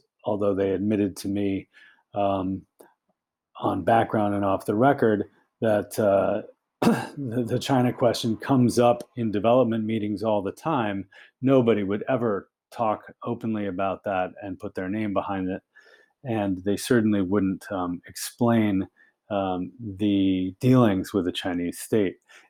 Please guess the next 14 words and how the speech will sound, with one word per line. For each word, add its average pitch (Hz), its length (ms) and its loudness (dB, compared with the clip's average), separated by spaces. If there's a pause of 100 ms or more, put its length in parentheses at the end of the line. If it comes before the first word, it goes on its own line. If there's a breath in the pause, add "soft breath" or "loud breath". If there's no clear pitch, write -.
(280 soft breath)
It's - 380 0
an 139 160 6
amazing 143 440 8
issue. 135 360 6
I'm 110 120 0
so 127 180 0
grateful 123 500 2
that 110 140 2
we 110 120 -2
got 101 260 -2
to 101 100 -12
do 151 180 4
this 143 240 2
report. 113 560 0